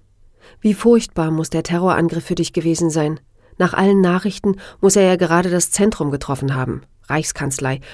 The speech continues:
Luftfahrtministerium, Propagandaministerium. Diese Nachricht brachte ein aus Berlin kommender Mann in die Deutsche Bank in Erfurt. Sonst ist jetzt, eine Woche nach dem Angriff, noch nicht eine Nachricht aus Berlin herausgedrungen.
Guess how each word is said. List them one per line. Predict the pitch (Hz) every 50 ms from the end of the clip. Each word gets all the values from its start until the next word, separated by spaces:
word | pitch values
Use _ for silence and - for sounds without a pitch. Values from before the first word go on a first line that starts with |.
| - -
Luftfahrtministerium, | - 208 196 - - - 165 151 151 160 160 160 160 - - - 175 165 156 165 156 156
Propagandaministerium. | - - 165 160 - 156 151 156 156 180 180 175 165 165 160 160 156 - - 170 160 160 160 156 165 - - - - - - - - -
Diese | 196 185 202 196
Nachricht | 190 185 196 190 226 214 - -
brachte | - 175 190 180 - - -
ein | - 175 170
aus | - 170 170 -
Berlin | - 175 170 185 196 202
kommender | 190 185 185 180 185 185 180 175
Mann | 165 165 165 185
in | 185 190 180
die | 180 175
Deutsche | 175 165 165 - 180
Bank | 170 151 151 165 -
in | 190 -
Erfurt. | 170 170 180 - - - - - - _ - - _ _ _ _ _ _ _ _ _ _ _ _ _ _ _ - _ _ _
Sonst | - - 160 165 180 180 - -
ist | - - - -
jetzt, | 180 185 185 - - - - - _ -
eine | - 175 190 202 190
Woche | 185 185 - 180 170
nach | 165 175 175
dem | - 180 170 -
Angriff, | - 156 165 160 160 160 143 - - - - - _ _ -
noch | 180 143
nicht | 185 185 - -
eine | - 180 185 196 202
Nachricht | 185 180 170 170 - 156 143 - -
aus | - 131
Berlin | - 151 147 151 151 143
herausgedrungen. | 139 139 139 143 139 135 - 151 - 135 143 135 131 135 135